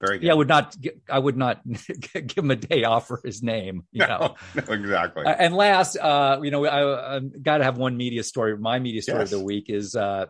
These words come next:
Speaker 2: this: uh, Alfredo. Uh, that's Chris Cuomo, the former C N N anchor.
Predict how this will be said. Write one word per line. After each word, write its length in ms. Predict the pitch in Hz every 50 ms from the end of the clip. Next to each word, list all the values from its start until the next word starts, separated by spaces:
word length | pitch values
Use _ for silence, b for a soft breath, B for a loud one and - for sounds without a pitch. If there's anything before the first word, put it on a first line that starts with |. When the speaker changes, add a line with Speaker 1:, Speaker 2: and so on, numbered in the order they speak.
| -
Speaker 2:
this: 280 | - 117 113 - - -
uh, 340 | 113 104 101 98 95 - - -
Alfredo. 580 | 107 - - 170 160 165 131 120 87 - - _ _ _ -
Uh, 120 | 120 110 107
that's 160 | 107 104 -
Chris 220 | - - 170 -
Cuomo, 340 | - - 147 139 139 139 131
the 80 | 117 107
former 320 | - - 135 135 135 127
C 260 | 120 - - 147 139
N 80 | 135 123
N 140 | 123 117 -
anchor. 480 | - 135 139 143 135 123 98 95 -